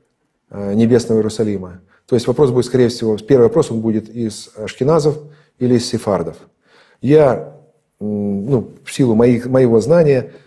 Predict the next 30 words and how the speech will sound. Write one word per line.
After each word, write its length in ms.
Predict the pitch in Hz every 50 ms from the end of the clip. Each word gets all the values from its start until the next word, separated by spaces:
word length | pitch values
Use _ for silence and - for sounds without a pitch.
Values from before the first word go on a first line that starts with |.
| _
склоняюсь 440 | - - - 139 131 127 120 113 113
к 40 | -
тому, 200 | 139 143 147 139
конечно, 380 | 139 131 127 117 113 - 120 117 - - _
что, 140 | - - 120
скорее 260 | - - 143 143 131 117
всего, 180 | - - 117
будет 200 | 107 113 113 113
он 120 | 110 104 110
из 280 | 104 104 107 104 104 123
ашкеназов, 600 | 123 - - - 127 151 175 165 147 151 147 - - - - _ _ _ _ _ _ _
так 220 | 120 113 110 -
как, 260 | 120 110 - - -
э, 280 | 123 117 113 110 104 98
хазари, 360 | - 123 120 123 127 113 107
существующ-, 640 | 98 - 113 - - - 120 117 113 101 - - -
существу-, 640 | - - - 113 - 127 117 - - 120 120 117 - -
существовавшие 960 | - - - - - - - - 156 131 - - 151 151 143 127 - - 113
до 100 | - 127
этого 180 | 120 123 123 123
на 80 | 131
этой 180 | 127 113 123 113
территории, 560 | 131 131 139 143 - 185 165 147 135 - - - - - _ _ _ -
это 160 | 117 - 123
были 260 | 127 131 127 120 113
в 40 | 110
некотором 360 | 120 123 110 - 117 110 113
роде 300 | 127 131 120 113 107 101 - - - _
далекие-далекие 760 | 107 120 123 139 131 - - 107 101 113 110 107 104 - 104
предки 500 | - - 123 123 117 - - 107 98 -